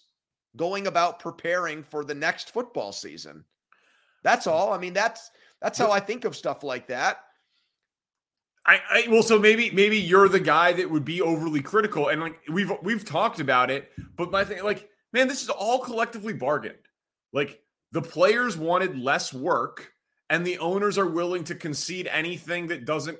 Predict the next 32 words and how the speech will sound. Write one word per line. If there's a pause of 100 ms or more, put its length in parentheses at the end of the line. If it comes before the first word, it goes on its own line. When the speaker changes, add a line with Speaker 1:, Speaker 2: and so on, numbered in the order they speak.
Speaker 2:
cost
them
anything
in
revenue. (1500)
I
was
talking
to,
uh,
Dan
Bernstein,
longtime (200)
famous
talk
show
host, (120)
started
out
as
a
reporter, (520)
Bulls
and
Bears. (400)
He's
like, (140)
"We
didn't
used
to
cover